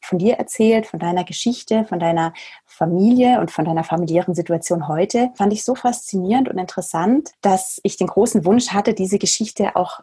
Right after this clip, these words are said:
zu teilen mit euch Zuhörern, ähm, weil ich finde, man kann da dran so viel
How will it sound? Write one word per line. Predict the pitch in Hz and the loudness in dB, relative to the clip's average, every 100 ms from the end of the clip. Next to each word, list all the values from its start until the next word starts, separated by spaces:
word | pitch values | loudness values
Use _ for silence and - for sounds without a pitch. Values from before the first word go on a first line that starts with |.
| _ | _
zu | - | -18
teilen | - - 185 214 - | -10 0 2 4 2
mit | - - | -4 -10
euch | 180 - | -10 -4
Zuhörern, | 240 220 190 196 214 233 - - - - | 0 2 2 2 0 0 -6 -12 -12 -4
ähm, | 185 185 | 0 2
weil | 180 | 2
ich | - | 2
finde, | 233 214 | 0 2
man | 190 | 0
kann | - | 0
da | 196 190 | 0 0
dran | - 196 | -2 -2
so | 196 | -2
viel | 233 - 214 - | -2 0 0 0